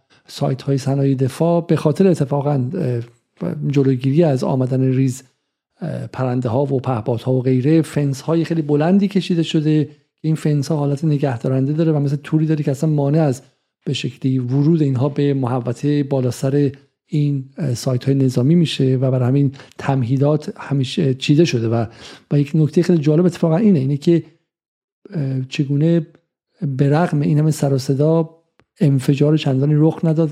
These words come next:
و، و اسرائیل موفق نشد. در واقع باید به این شکل گفت که برای همین آقای عبدی در جدال همین نوشته بود، حمله‌ای که ناکام ماند و بیش از این که در واقع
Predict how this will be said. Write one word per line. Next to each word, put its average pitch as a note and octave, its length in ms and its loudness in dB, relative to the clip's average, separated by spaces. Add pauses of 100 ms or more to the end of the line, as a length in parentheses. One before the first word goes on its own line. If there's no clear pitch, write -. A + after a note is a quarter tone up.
و، D3 240 0 (440)
و D3 60 -2
اسرائیل D#3+ 540 -2
موفق D#3 480 0
نشد. F3 300 2
در B2 80 -2
واقع B2+ 280 2 (400)
باید E3+ 160 0
به E3+ 80 4
این F#3+ 100 6
شکل C#3 260 -2 (120)
گفت - 280 -4
که D3 240 -2 (1040)
برای C3+ 180 -4
همین C#3+ 200 -2
آقای C3 180 -4
عبدی C3 320 -4
در C#3 180 0 (480)
جدال B2+ 280 0
همین C3+ 240 2
نوشته A#2+ 300 -4
بود، A#2+ 100 -4 (240)
حمله‌ای C#3 460 2
که E3 120 0
ناکام D3+ 480 0
ماند C#3+ 440 0 (420)
و C#3 80 0
بیش C3 200 -2
از D#3 140 2
این D3+ 100 2
که D#3+ 80 0
در D3+ 80 2
واقع C3+ 360 2